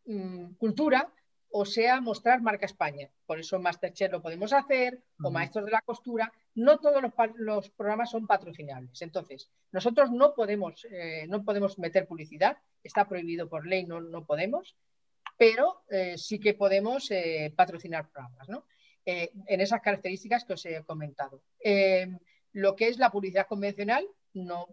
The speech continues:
Speaker 1: por nosotros no podemos hacerla, y a nosotros nos financian las operadoras y, y, bueno, pues y, y el resto de televisiones a cambio de que nosotros no tengamos publicidad.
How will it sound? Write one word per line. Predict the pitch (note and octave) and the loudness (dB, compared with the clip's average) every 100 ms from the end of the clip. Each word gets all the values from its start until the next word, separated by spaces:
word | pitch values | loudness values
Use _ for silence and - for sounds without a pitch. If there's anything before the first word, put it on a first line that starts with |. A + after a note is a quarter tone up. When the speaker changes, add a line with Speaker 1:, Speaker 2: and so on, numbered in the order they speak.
| _ | _
Speaker 1:
por | F3 | -10
nosotros | D#3+ D#3 F#3+ F#3+ | -10 -12 -8 -4
no | F#3 F#3 | 0 0
podemos | F3 E3+ D3+ | -2 -6 -6
hacerla, | D#3+ A#3 A#3+ D4+ - _ _ _ - | -2 0 2 0 -2 _ _ _ -6
y | A3+ G#3+ | 2 2
a | F#3+ | 2
nosotros | E3+ A3 | -4 -4
nos | A#3 - | -4 -4
financian | F#3+ G#3+ B3+ B3+ A#3 C4+ D4+ | 0 2 2 -2 -2 -2 0
las | F3+ - | -2 -2
operadoras | D3 D3+ D#3+ A#3 C4 C#4 E4 C4+ | -8 -4 2 2 4 2 2 -2
y, | G3+ E3+ D3+ D3+ | -12 -10 -12 -14
y, | - | -18
bueno, | E3 G3 C4+ | -16 -16 -16
pues | D#3+ - | -20 -20
y, | D3 C#3 C#3 _ _ | -20 -20 -20 _ _
y | E3+ | -2
el | E3+ | 2
resto | F#3 G3 F#3+ | 4 4 2
de | |
televisiones | F3+ E3+ D#3 D#3 C4+ D4 G3 | -2 -6 -8 0 4 4 2
a | D3+ | -6
cambio | E3 E3 F3 | -8 -8 -8
de | G3+ | -6
que | G3 | -6
nosotros | D#3+ G3 | -4 -4
no | G3 | -4
tengamos | F3+ D#3+ D#3 D3+ | -8 -6 -6 -6
publicidad. | - C#3+ C3+ C#3 C3 | -12 -18 -16 -14 -14